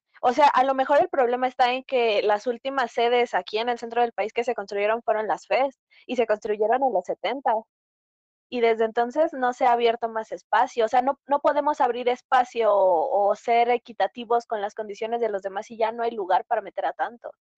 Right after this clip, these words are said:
Entonces, yo creo que ahí va, o, pues, podría ser que ahí va el, el punto selectivo de la unam de decir, bueno, le doy prioridad a los estudiantes que estudiaron en mi, en mis bachilleratos.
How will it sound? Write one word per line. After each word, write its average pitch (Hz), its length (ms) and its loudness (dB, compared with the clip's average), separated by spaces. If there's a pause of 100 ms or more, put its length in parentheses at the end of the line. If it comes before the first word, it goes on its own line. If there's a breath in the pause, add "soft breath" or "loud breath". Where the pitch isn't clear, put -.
(200 loud breath)
Entonces, 254 420 0
yo 269 120 0
creo 269 200 2
que 269 100 0
ahí 247 220 2
va, 247 360 4 (300)
o, 208 180 -2 (200)
pues, - 180 -14
podría 247 540 2
ser 226 180 -6
que - 100 -4
ahí 220 140 2
va 214 340 2
el, 165 600 -8
el 190 420 -8 (240)
punto 226 260 0
selectivo 226 540 -2
de 214 120 2
la 185 100 -2
unam 202 240 -6
de 214 100 -4
decir, 202 280 -4
bueno, 240 340 -2
le 202 160 -2
doy 202 100 0
prioridad 196 480 0
a 202 120 4
los 185 200 -6
estudiantes 180 480 -12
que 190 100 -14
estudiaron 175 540 -10
en 220 160 -14
mi, 165 380 -16
en 202 200 -20
mis 180 180 -18
bachilleratos. 180 760 -6